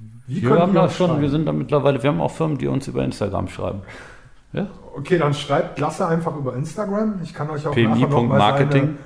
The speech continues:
Speaker 1: seine, seine Nummer geben.
Speaker 2: <laughs>
Speaker 1: Freut sich auch über WhatsApp-Nachrichten.
Speaker 2: Ja.
Speaker 1: Ja.
Speaker 2: So, äh, dann, äh, du hattest schon die Überleitung, Stefan.
Speaker 1: Ich such schon mal
Speaker 2: Wollte
Speaker 1: die
Speaker 2: ich grad
Speaker 1: Nummer
Speaker 2: sagen,
Speaker 1: raus.
Speaker 2: dann, dann, äh,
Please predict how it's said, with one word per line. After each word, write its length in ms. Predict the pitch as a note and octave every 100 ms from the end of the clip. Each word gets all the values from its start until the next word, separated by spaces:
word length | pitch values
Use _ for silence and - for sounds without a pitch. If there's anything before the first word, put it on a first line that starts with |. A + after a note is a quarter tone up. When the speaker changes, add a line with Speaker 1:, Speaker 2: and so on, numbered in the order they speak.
| - -
Speaker 1:
seine, 180 | B2 B2+
seine 100 | C3
Nummer 300 | C#3 F#3 E3
geben. 520 | A#2 B2 E3+ G3+ - - - - - -
Speaker 2:
<laughs> 220 | D#3+ - -
Speaker 1:
Freut 200 | D3 D3
sich 160 | C#3+
auch 120 | C3+ C3
über 160 | B2
WhatsApp-Nachrichten. 960 | A#2 A2+ B2 C3 A#2 A2+ - B2 F3 E3+ - - - - - - - - - - - - - - - - -
Speaker 2:
Ja. 300 | G#2+ G#2+ D#3 - - - - - - - - _ _ _ _ - - _ -
Speaker 1:
Ja. 200 | C#3+ G2+
Speaker 2:
So, 100 | A#2
äh, 520 | - A#2 A#2 A2+ G#2 -
dann, 320 | A#2 A#2 B2
äh, 420 | A#2 A#2+ B2 A#2 A2
du 100 | A#2+
hattest 280 | E3+ A3+ -
schon 180 | D#3
die 100 | B2+
Überleitung, 540 | F3 A3 B2 G2 G2 F#2
Stefan. 440 | - G2 G#2 G2+
Speaker 1:
Ich 100 | -
such 160 | F#3+ F#3
schon 160 | A3+
mal 140 | G3 F3
Speaker 2:
Wollte 80 | E3
Speaker 1:
die 60 |
Speaker 2:
ich 80 | F#3
grad 0 |
Speaker 1:
Nummer 140 | F3+
Speaker 2:
sagen, 220 | F3+ B2+ B2+
Speaker 1:
raus. 80 | B2+
Speaker 2:
dann, 180 | C3+
dann, 760 | C3+ C3+ C3+ C3 B2+ C3 C3
äh, 40 | B2